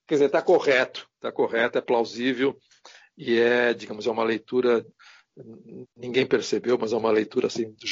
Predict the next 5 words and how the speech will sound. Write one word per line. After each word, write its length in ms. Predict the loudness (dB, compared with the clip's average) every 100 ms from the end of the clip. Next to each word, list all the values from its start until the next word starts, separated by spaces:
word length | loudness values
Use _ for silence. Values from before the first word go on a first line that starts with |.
| -6 -6 -8
nem 220 | -2 0 2
marxista, 420 | 0 -2 -2 -2
é 20 |
jovem 480 | -2 0 2 2 0
marxista. 640 | -4 -6 -10 -12 -14 -18